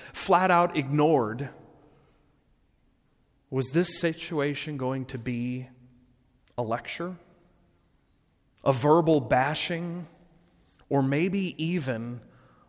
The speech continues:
a death sentence? But something amazing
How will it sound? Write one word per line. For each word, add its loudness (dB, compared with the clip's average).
a -6
death -4
sentence? -12
But -8
something -4
amazing -6